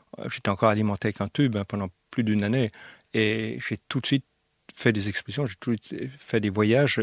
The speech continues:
C'était super compliqué. Vous imaginez, euh, d'avoir un, un, une potence, de chercher la nourriture liquide, tout ça, c'est, c'est, enfin, c'est rien à côté de ce que vivent d'autres gens, hein,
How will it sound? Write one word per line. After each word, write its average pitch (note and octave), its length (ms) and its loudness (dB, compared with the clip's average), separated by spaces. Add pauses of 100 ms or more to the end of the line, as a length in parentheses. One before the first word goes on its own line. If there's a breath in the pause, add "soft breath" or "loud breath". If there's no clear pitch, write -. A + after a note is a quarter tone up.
C'était - 300 -6
super G#2 300 -2
compliqué. C3+ 400 0
Vous G2+ 200 -2
imaginez, G2+ 480 -2
euh, G#2+ 200 -4 (340 loud breath)
d'avoir G2 280 -2
un, F#2 140 -10 (360 loud breath)
un, - 160 -6
une G#2+ 100 -6
potence, G#2+ 540 2
de - 60 -10
chercher - 320 -2
la G#2+ 100 0
nourriture G#2 440 -4
liquide, G2+ 380 -4
tout - 60 -14
ça, D3 140 -2
c'est, - 200 -6 (140)
c'est, - 240 -12 (480 loud breath)
enfin, - 140 -12
c'est - 180 0
rien A2 240 4
à G2+ 60 2
côté A2+ 300 -2
de G#2+ 140 0
ce - 140 -6
que - 120 -2
vivent G#2+ 320 0
d'autres G#2 300 -4
gens, A#2 300 0
hein, B2 60 -8